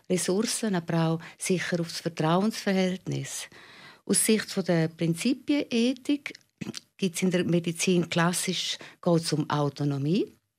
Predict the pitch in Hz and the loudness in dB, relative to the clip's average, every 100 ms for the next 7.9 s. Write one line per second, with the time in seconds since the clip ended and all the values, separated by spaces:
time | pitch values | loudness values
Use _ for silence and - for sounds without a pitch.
0 | _ - - - 165 156 151 151 - - | _ -20 -20 0 4 4 2 -2 -6 0
1 | 202 254 - 254 277 320 - - - _ | 2 2 2 2 2 -2 -10 -20 -20 _
2 | 160 170 165 147 160 165 170 160 160 156 | -4 0 0 0 -6 -2 2 2 0 -2
3 | 147 - - - 151 - 147 151 147 147 | -2 -6 -14 -8 -8 -4 -4 -4 -2 -2
4 | 151 233 247 165 147 147 160 185 - - | 0 -2 -2 -4 0 2 2 2 -4 -2
5 | - 202 196 220 247 269 - - - - | 2 2 2 0 2 0 -2 -10 -14 -2
6 | 170 165 175 165 165 - 185 - 160 160 | 0 2 4 4 2 -4 -6 -2 -2 -2
7 | 175 185 185 185 220 233 226 214 214 | -2 -2 2 4 2 2 2 2 2